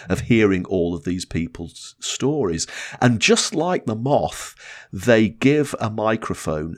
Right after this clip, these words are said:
to the ordinary man on the street. You know, some of these people aren't expert public speakers, but most of them have got really interesting stories to tell. And again, it's one of those shows that you can just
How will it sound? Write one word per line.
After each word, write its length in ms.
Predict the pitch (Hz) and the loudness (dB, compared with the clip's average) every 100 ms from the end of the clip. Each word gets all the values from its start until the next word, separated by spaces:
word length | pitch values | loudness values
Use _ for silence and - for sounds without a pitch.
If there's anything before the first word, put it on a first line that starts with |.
| - | -8
to 440 | - 90 90 87 _ _ _ _ _ _ _ 101 | -2 0 0 -2 _ _ _ _ _ _ _ 2
the 140 | 160 | 4
ordinary 540 | 151 151 151 147 147 | 4 2 0 -2 -4
man 200 | 131 123 | -2 -2
on 160 | 127 123 | -4 -4
the 80 | 123 | -4
street. 460 | - - - 127 - | -4 -2 -2 -2 -6
You 120 | 120 | -6
know, 160 | 95 - | -4 -4
some 260 | - 151 | -4 -4
of 60 | 135 | -2
these 160 | 127 | -4
people 420 | - 113 110 90 - | -2 -4 -2 -6 -2
aren't 520 | 113 139 135 107 - - 90 | 2 4 2 -2 -8 -10 -10
expert 680 | - - - 87 85 - - _ _ _ _ - - | -8 -8 -6 -4 -6 -8 -14 _ _ _ _ -12 -4
public 320 | 98 87 - | -2 -2 -8
speakers, 640 | - 113 123 - 156 143 - - - _ _ _ _ _ - | -2 0 0 -2 -6 -6 -12 -20 -20 _ _ _ _ _ -8
but 140 | 104 | -4
most 380 | 104 120 131 - | 0 2 2 -4
of 60 | 85 | -8
them 120 | 92 | -8
have 120 | 87 | -8
got 160 | - 85 | -8 -8
really 440 | 87 95 98 98 104 | -4 -2 0 -2 -4
interesting 640 | - 85 80 - - 87 | -6 -10 -10 -10 -8 -8
stories 480 | 80 - 87 85 82 | -8 -6 -6 -6 -8
to 120 | - | -12
tell. 420 | - - 131 90 - | -10 -4 -2 -2 -4
And 140 | 101 | -6
again, 420 | 104 - 127 151 127 | -8 -6 -4 -2 -2
it's 180 | - | -6
one 140 | 113 139 | -6 -4
of 80 | 127 | -2
those 220 | 107 107 | -2 -4
shows 480 | - 131 151 127 - | -4 -2 -2 -4 -8
that 80 | - | -6
you 120 | 113 | -6
can 180 | 110 101 | -6 -8
just 220 | 113 | -8